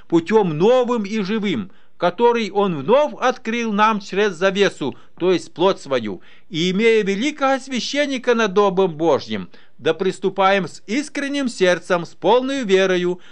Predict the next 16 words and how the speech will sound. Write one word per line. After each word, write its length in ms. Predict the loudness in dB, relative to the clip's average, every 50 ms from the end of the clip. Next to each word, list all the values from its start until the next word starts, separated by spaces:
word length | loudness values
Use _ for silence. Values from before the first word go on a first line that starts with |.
| -20 -20
с 100 | -18 -4
краплением 800 | 0 2 2 2 2 0 2 2 2 2 2 2 0 0 0 0
очистивши 760 | 0 0 0 0 -2 -6 -6 -6 -6 -8 -8 -6 -6 -6 -8
сердца 500 | -4 -2 0 0 0 -2 0 2 2 2
от 300 | 2 2 0 -2 -2 0
порочной 540 | -2 0 2 2 0 0 -2 -6 -8 -8 -8
совести 680 | -2 0 2 2 2 2 -2 -6 -6 -6 -8 -8 -8 -10 -14 -18 -8
и 160 | -4 -2 -2 2
омывши 560 | 2 2 2 2 2 0 -2 -2 -4 -6 -6
тело 380 | -2 0 2 2 2 2 2
водою 420 | 2 0 0 2 2 0 0 0 -4
чистою. 480 | -6 -6 -8 -8 -8 -8 -8 -8 -6
Послание 640 | -4 -4 -4 -4 0 0 2 2 2 0 -2 -4 -2
евреям, 560 | -2 -2 -2 -2 -2 -2 -2 -2 -4 -6 -8 -12 -18 -20 -16 -12
десятая 540 | -12 -10 -2 0 2 2 2 2 -2 -2 -2
глава, 460 | 0 -2 0 2 2 2 0 -2 -6